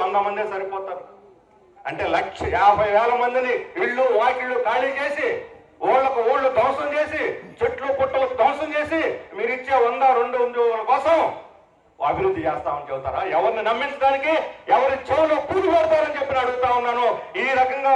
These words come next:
ప్రజలు ఏమైనా తెలివి తక్కువ వాళ్ళు కాదు, వాళ్ళు చెవులో పూలు పెట్టుకోలేదు, వాళ్ళు తిరుగుబాటు చేసి మీకు పాఠం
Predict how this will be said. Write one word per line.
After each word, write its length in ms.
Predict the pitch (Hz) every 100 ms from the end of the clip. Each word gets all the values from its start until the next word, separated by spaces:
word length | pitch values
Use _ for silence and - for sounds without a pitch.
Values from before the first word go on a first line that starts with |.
| 254
ప్రజలు 280 | 247 247 269 269
ఏమైనా 200 | 269 262
తెలివి 220 | 247 269
తక్కువ 220 | 269 254 262
వాళ్ళు 120 | 262
కాదు, 220 | 262 285 285 220 - -
వాళ్ళు 180 | 226 254 247
చెవులో 240 | 254 269 262
పూలు 180 | 277 269 285
పెట్టుకోలేదు, 560 | 277 277 285 285 311 311 247 - - -
వాళ్ళు 200 | 339 285 -
తిరుగుబాటు 440 | 294 302 302 302 294
చేసి 240 | 320 320 320 302
మీకు 160 | 277 269
పాఠం 280 | 269 311 302